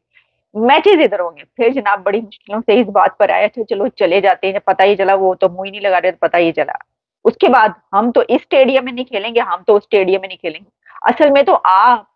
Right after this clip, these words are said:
ये घर के जो है ना बा-, अ, वो पिछवाड़े का जो घर के बाहर ground होती है जिसमें लड़के खेलते जाके, ये team वहां पर खेलने जोगी है, इसको वहां पर खिलाना चाहिए। वो नरेंद्र मोदी stadium या कोई और stadium, बड़े-बड़े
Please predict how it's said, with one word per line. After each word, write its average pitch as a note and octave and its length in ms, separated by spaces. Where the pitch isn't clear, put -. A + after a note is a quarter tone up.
ये A3 300
घर G3 320
के A#3+ 240
जो G#3+ 160
है G3+ 120
ना B3+ 180
बा-, G3+ 280
अ, F3+ 420
वो F3+ 160
पिछवाड़े G3+ 460
का G3+ 140
जो F#3+ 260
घर F#3 220
के A#3 100
बाहर G3 440
ground G#3+ 300
होती G#3 240
है G3 80
जिसमें F#3+ 260
लड़के F#3+ 260
खेलते F#3+ 380
जाके, F3 340
ये B3 240
team D#4 300
वहां A3+ 320
पर C4 80
खेलने F#3+ 400
जोगी E3 280
है, - 840
इसको - 280
वहां C4+ 220
पर E4 120
खिलाना A#3 360
चाहिए। C#4 280
वो D4 320
नरेंद्र A#3 340
मोदी D4 240
stadium D4 500
या F4 80
कोई A3 240
और A3 160
stadium, B3+ 440
बड़े-बड़े A3+ 380